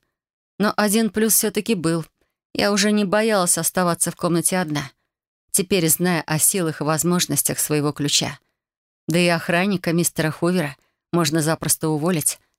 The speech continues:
если этот дом такой непоколебимый.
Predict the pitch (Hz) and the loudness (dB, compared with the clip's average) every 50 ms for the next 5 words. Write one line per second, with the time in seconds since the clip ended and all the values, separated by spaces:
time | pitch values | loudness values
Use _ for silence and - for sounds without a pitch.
0 | _ - - 165 - 165 156 - 165 165 - - 160 151 147 143 170 190 214 214 | _ -4 -2 -2 0 0 0 0 -2 -2 -2 -2 -4 -2 0 0 0 0 0 -2
1 | - _ _ _ - - 151 - - 180 180 170 170 165 - - - 170 175 185 | -4 _ _ _ -6 -4 -4 -2 0 0 0 2 0 0 -2 -2 -2 0 0 0
2 | 165 151 147 135 139 139 131 | 0 0 -2 -2 -4 -6 -8